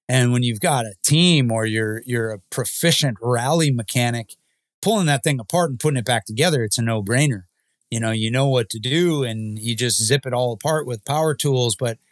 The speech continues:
you know, when you're doing it with an L-shaped Allen wrench instead of a T-handle, you know, and you're doing it on a, a parking lot or a gravel, you know, courtyard inside of a hostel in a third world country,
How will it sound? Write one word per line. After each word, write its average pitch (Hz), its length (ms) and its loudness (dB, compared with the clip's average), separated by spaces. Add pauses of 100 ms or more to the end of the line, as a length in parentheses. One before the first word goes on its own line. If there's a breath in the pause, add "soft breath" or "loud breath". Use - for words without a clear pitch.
(120)
you 143 100 2
know, 147 80 6
when 139 160 4
you're 120 100 0
doing 147 300 2
it 135 80 0
with 117 160 -2
an 117 80 -2
L-shaped 135 580 0
Allen 147 380 2
wrench 113 340 -2
instead 135 360 -2
of 117 100 -6
a 107 80 -12
T-handle, 120 800 0 (440 loud breath)
you 135 120 2
know, 131 160 4
and 120 120 2
you're 113 80 -2
doing 143 340 2
it 131 140 2
on 117 180 0
a, 104 200 -10 (580)
a 113 80 -8 (120)
parking 151 380 2
lot 113 400 2
or 107 220 -2
a 104 80 -10 (120)
gravel, 127 720 0 (300)
you 135 160 0
know, 110 260 -6 (120)
courtyard 123 760 0
inside 127 500 2
of 123 140 0
a 104 140 -2
hostel 127 640 -2
in 107 120 -10
a 113 40 -8
third 139 260 0
world 123 300 -2
country, 123 580 -2